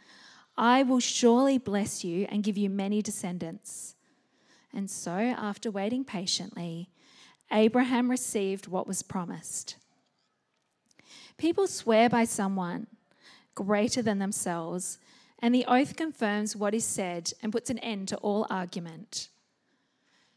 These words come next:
Because God wanted to make the unchanging nature of his purpose very clear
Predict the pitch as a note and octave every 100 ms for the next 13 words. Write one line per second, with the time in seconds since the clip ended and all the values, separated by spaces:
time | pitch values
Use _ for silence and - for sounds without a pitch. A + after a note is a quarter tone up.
0 | _ - A#3+ D#4 F4 - - A#3+ B3 A3+
1 | A#3 - G#3+ G3 F#3+ G#3+ - - G#3+ G3+
2 | G#3+ - A3+ A#3+ B3 C4+ A#3+ F#3+ F#3+ -
3 | G3+ F#3+ F#3 - - F#3 F#3+ F3+ - F#3
4 | E3+ G#3+ A#3+ B3 - A#3+ A#3+ F3 D#3 -